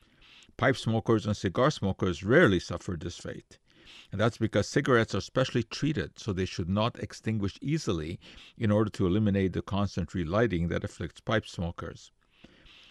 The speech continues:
The process is simple. The paper and tobacco are treated with saltpeter, that's potassium nitrate. Saltpeter has an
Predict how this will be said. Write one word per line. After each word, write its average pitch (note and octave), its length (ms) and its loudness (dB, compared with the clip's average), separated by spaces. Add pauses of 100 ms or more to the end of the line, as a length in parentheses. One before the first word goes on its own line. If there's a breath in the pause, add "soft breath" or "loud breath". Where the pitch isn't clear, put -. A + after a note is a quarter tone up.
The A#2 80 -4
process G3+ 420 0
is F#2 80 -4
simple. - 440 -2 (300 soft breath)
The G#2+ 100 -8
paper C#3 340 2
and G#2 100 2
tobacco A2 440 2
are F2+ 60 2
treated G#2 420 -2
with E2 140 -8
saltpeter, G2 640 -2 (280)
that's G2 200 -6
potassium F#2 560 -4
nitrate. - 520 -6 (440 loud breath)
Saltpeter B2 560 2
has G2 120 2
an F#2+ 120 -2